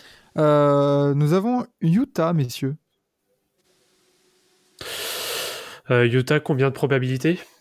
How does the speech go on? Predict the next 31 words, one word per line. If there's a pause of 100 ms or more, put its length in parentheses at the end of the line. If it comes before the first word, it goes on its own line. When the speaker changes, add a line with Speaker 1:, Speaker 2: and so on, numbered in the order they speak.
(960)
Speaker 1:
Utah
a
actuellement
quatre
virgule
cinq
pour
cent. (420)
Speaker 2:
Hmm,
c'est
pas
négligeable. (400)
Euh,
pff, (540)
ouais,
Utah,
euh,
ouais,
Speaker 1:
Ah,
c'est
Speaker 2:
pour
Speaker 1:
pas
mal.
Speaker 2:
apporter,
pour
apporter
une
dynamique
supplémentaire,
pourquoi
pas.